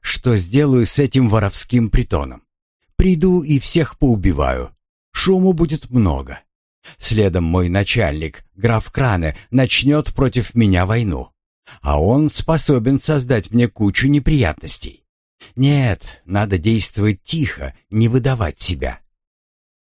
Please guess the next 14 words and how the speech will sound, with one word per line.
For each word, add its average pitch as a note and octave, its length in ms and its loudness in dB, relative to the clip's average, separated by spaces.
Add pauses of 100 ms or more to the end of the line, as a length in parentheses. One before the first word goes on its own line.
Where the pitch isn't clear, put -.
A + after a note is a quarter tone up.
(260)
Гильдия G2 480 0
была D#2 300 -2
расположена G#2+ 720 -2
в - 120 -10
подвале G#2+ 420 0
публичного G2 720 0
дома D3+ 300 2
для G#2+ 180 -2
господ-аристократов A#2 1500 -4 (240)
под C#3+ 220 0
романтическим B2 800 2
названием C3+ 680 2 (220)
"Ночная A2+ 720 0
фиалка". - 640 -4